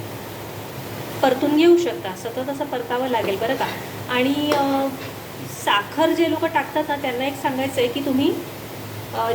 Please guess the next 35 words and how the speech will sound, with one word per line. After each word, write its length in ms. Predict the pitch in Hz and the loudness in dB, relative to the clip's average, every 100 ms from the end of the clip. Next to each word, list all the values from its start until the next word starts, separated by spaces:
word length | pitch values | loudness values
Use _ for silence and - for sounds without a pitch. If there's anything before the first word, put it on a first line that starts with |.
| 233 | 2
जास्त 280 | 226 - 302 | 2 4 4
वेळ 180 | 294 294 | 4 4
पण 180 | 311 | 2
परतू 360 | 302 277 233 269 | 4 2 2 0
नका, 240 | 262 226 | 0 0
कारण 200 | 208 220 | -2 -2
साखर 440 | 240 233 208 269 294 285 | -4 -6 -4 0 2 4
जास्त 300 | 277 - 302 302 277 | 2 2 0 2 0
टाक-, 200 | 262 - | -2 -4
अ, 200 | 220 214 | -4 -4
म्हणजे 260 | 208 240 | -4 -4
साखर 380 | 240 233 202 262 | -4 -4 -2 0
टाकून 280 | 269 277 302 | 2 2 2
जेव्हा 200 | 285 285 | 4 4
परततात 540 | 277 240 240 240 285 277 | 2 0 0 2 0 0
ना, 180 | 226 254 - 240 | -4 -6 -4 0
तेव्हा 240 | 240 277 | 2 2
काही, 520 | - - 226 220 254 | 0 0 0 0 0
जर 160 | 233 262 | 0 0
तुम्ही 340 | 277 294 285 | -2 -2 -2
जास्त 340 | 254 233 - 285 | 2 0 2 0
परतत 320 | - 262 285 | 0 0 0
बसलात 340 | 269 277 302 320 330 | 0 0 2 0 0
ना, 80 | 233 - - - - | -2 -4 -10 -10 -2
तर 60 | 277 | 2
ते 280 | 302 311 285 | 4 4 2
मिश्रण 420 | 262 262 - 294 285 | -2 -2 0 0 2
जे 180 | 302 | 4
आहे 200 | 294 302 | 4 4
ना, 80 | 320 | 2
हे 140 | 269 262 | 0 0
सारण 400 | 269 233 240 269 | 2 2 2 0
जे 100 | 285 | 0
आहे 160 | 285 | 0
ना, 140 | 254 | 0